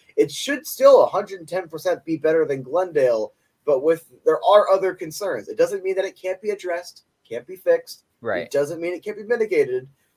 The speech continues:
Speaker 1: but it's gonna cost money to do that. It, it's always going to cost money to try to fix these issues.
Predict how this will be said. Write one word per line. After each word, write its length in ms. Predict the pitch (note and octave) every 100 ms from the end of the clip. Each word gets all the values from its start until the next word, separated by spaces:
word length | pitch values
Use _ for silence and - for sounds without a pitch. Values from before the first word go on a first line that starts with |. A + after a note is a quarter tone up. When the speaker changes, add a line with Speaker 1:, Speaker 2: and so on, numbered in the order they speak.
| _
Speaker 1:
but 340 | - E3+ E3 _ _ _ _
it's 160 | G#3 -
gonna 180 | G3+ E3+
cost 340 | - D#3+ D#3
money 260 | D3+ D3+ D3
to 120 | D3
do 220 | D#3+ D#4+
that. 240 | - - -
It, 120 | - -
it's 200 | F3 D#3+
always 300 | E3 F3 E3+
going 220 | E3 F3
to 80 | D#3+
cost 300 | D3+ D3 -
money 200 | B2+ B2+
to 80 | B2
try 160 | C3
to 80 | B2
fix 200 | C3 C3
these 100 | B2
issues. 400 | F3 D#3 G#2 -